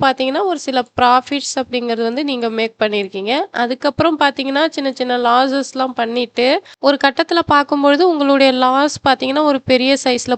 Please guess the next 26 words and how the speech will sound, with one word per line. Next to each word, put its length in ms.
போயிடுச்சு, 340
நம்ம 200
கை 100
மீறி 220
போயிடுச்சு. 320
அந்த 220
மாதிரி 300
ஒரு 160
ஸ்டேஜ்ல 540
வந்து 280
நீங்க 180
இருந்தீங்கன்னா 500
உங்களுடைய 380
லாஸை 480
வந்து 180
எப்படி 300
ரெக்கவர் 480
பண்றது, 380
so 120
அதுக்கு 280
என்ன 260
ப்ராசஸ் 440
பண்ணணும் 460
அப்படின்னு 400
பார்க்கும்பொழுது 560
தொடர்ந்து 280